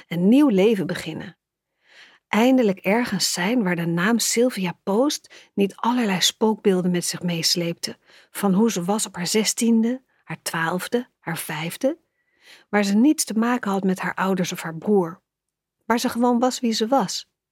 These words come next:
Een astronaut die niet gehinderd door de zwaartekracht door de ruimte zweeft. Eigenlijk had ze wel de hele zomer in het buitenland willen zitten.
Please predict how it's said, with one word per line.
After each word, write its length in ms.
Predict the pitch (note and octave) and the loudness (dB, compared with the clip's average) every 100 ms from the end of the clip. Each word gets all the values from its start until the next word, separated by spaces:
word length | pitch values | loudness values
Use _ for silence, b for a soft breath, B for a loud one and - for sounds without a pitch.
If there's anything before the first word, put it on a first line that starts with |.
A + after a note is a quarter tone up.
| _ - | _ -8
Een 160 | G3 | -2
astronaut 760 | G3 - F#3+ F3 E3+ A3 - - b b | -2 -2 -4 -2 -2 -2 -6 -14 b b
die 140 | F#3+ | 2
niet 200 | A3+ B3+ | 2 0
gehinderd 680 | - E3 G#3+ A#3 A#3+ - - | -4 0 2 2 0 -6 -10
door 120 | D#3+ | -8
de 80 | D#3+ | -8
zwaartekracht 680 | E3 F3+ A#3 A3+ F#3+ G3+ - | -4 -2 -2 -4 -6 -6 -4
door 120 | F3 | -2
de 100 | F3 | -2
ruimte 440 | E3+ F3 E3 - | -2 -2 -4 -4
zweeft. 560 | D#3 D#3+ - - - _ _ _ _ _ _ _ _ _ _ _ _ _ b b b b b | -4 -4 -8 -14 -20 _ _ _ _ _ _ _ _ _ _ _ _ _ b b b b b
Eigenlijk 600 | D4+ D4+ G#3 G3+ - _ _ | 0 2 2 -2 -4 _ _
had 220 | A#3+ G3 | -6 -2
ze 100 | F3+ | 0
wel 180 | F#3 F3+ | 2 2
de 60 | |
hele 300 | F3 F3+ F3+ | 0 2 2
zomer 340 | F3 F3+ G3 G3+ | 2 2 2 2
in 60 | |
het 100 | G3 | 0
buitenland 480 | F#3 F#3 F#3 F3+ F3 | 2 0 0 -4 -4
willen 220 | E3+ E3+ | -2 -2
zitten. 380 | E3 E3 - D3+ | -4 -6 -8 -14